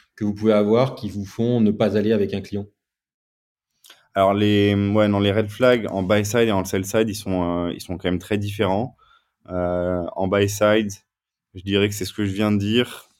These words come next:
Speaker 2: Euh, il y en a un, un autre qui est très important, c'est quand on n'a pas accès à la personne qui décide à la fin et qui fait le chèque. Euh, en général, c'est un vrai red flag pour nous.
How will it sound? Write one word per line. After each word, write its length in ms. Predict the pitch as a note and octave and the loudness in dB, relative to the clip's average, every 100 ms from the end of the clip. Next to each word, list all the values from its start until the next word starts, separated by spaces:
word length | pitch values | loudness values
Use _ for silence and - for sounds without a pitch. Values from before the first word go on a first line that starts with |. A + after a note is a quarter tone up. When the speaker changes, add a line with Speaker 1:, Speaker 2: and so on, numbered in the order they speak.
| - | -12
Speaker 2:
Euh, 640 | F2 F#2 F2+ F2+ F2+ F#2 F#2 | -6 -4 -4 -4 -4 -4 -4
il 60 | |
y 60 | F2+ | -4
en 220 | F2+ F#2 | -2 -2
a 60 | F#2 | -2
un, 80 | |
un 40 | F#2+ | 0
autre 160 | G#2 G#2 | -2 -4
qui 80 | |
est 40 | G#2 | -8
très 220 | - G#2 | -4 0
important, 380 | G#2 G2+ G2 G#2+ | 0 -2 -6 -8
c'est 140 | - | -8
quand 260 | - F2 E2+ | -10 -8 -4
on 60 | |
n'a 120 | F2+ E2+ | -2 0
pas 160 | A#2 | 0
accès 480 | G#2+ G#2 A2 G#2+ G2+ | 0 -2 -2 -2 -2
à 100 | - | -4
la 100 | D#2+ | -4
personne 340 | D#2+ G2+ G#2 G2+ | -2 -4 -4 -6
qui 140 | F#2+ | -6
décide 540 | F#2+ F#2+ - G#2 G2 - _ _ _ - | -6 -4 -4 -6 -8 -14 _ _ _ -6
à 80 | |
la 100 | F2+ | -4
fin 220 | F2+ - G#2 | -2 0 -2
et 60 | |
qui 100 | G2+ | -2
fait 120 | G2+ F#2+ | -6 -8
le 40 | |
chèque. 400 | - G2 G2 - - | -4 -4 -4 -16 -16
Euh, 220 | E2+ F2 - | -12 -10 -10
en 100 | F2+ | -10
général, 320 | F#2+ F2+ F#2+ | -6 -4 -4
c'est 140 | - | -4
un 100 | E2 | -8
vrai 260 | D#2+ F#2 F#2+ | -6 -6 -4
red 120 | F#2+ | -4
flag 220 | F#2+ F2+ - | -4 -8 -8
pour 180 | F2+ | -6
nous. 260 | F#2 G2+ A#2+ | -2 -2 -4